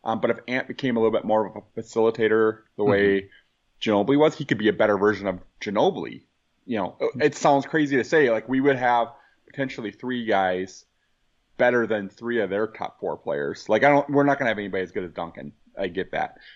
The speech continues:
Speaker 1: But our next three could potentially be better than Robinson at that time.
Speaker 2: Yep.
Speaker 1: Now, Robinson is one of my all-time favorite players, so I think in his prime he was better than Gobert. But at, at that point, they're pretty comparable players. And then,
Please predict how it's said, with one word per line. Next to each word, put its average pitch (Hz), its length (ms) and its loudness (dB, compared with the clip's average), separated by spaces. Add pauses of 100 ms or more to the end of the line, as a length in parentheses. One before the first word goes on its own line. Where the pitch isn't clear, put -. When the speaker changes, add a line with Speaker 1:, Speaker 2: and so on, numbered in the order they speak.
(100)
Speaker 1:
But 117 180 2
our 120 140 4
next 120 360 0
three 123 240 -8
could 113 220 -16
potentially 117 440 -10
be 95 120 -8
better 98 340 0
than 90 240 -4
Robinson 113 560 0
at 101 120 -4
that 101 180 0
time. 90 320 -6 (160)
Speaker 2:
Yep. 104 140 -2
Speaker 1:
Now, 82 240 -8 (220)
Robinson 95 500 -2
is - 100 -20
one 98 100 -4
of 87 40 -8
my 87 80 -4
all-time 87 220 -6
favorite 85 240 -10
players, 87 300 -4
so 95 100 0
I 92 60 0
think 98 200 -8
in 98 120 -4
his 85 100 -6
prime 90 340 -2
he 90 100 -6
was 85 100 -12
better 87 260 -2
than 85 240 -12 (220)
Gobert. 87 500 -2
But 113 220 2 (680)
at, 110 280 0 (360)
at 117 200 -6
that - 220 -6
point, 123 380 -2
they're 107 160 -4
pretty 95 240 -12
comparable 92 460 -8
players. 90 340 -4
And 110 160 -2
then, 98 320 2